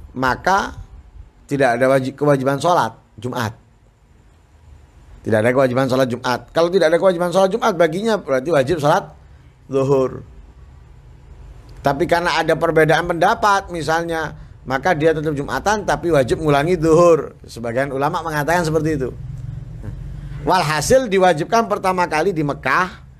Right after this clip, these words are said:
tapi tidak dilaksanakan. Pertama kali dilaksanakan di Madinah. Dan pertama kali yang melaksanakan itu adalah As'ad bin Zurarah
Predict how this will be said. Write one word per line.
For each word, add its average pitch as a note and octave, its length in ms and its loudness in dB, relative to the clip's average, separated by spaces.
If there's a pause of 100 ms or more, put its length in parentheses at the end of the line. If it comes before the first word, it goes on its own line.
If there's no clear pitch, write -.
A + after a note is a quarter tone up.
(300)
tapi D#3+ 320 -2
tidak D#3 320 0
dilaksanakan. D#3 720 0 (400)
Pertama G#3 480 0
kali G#3 280 2
dilaksanakan E3+ 600 0
di D3 80 -2
Madinah. B2 440 -4 (1160)
Dan F#3+ 240 0
pertama G3+ 400 0
kali A#3+ 320 2
yang A3 80 2
melaksanakan G#3 880 -2 (640)
itu D3+ 240 -2
adalah E3 400 0
As'ad F#3+ 560 -4
bin D3+ 320 -2
Zurarah C#3+ 880 2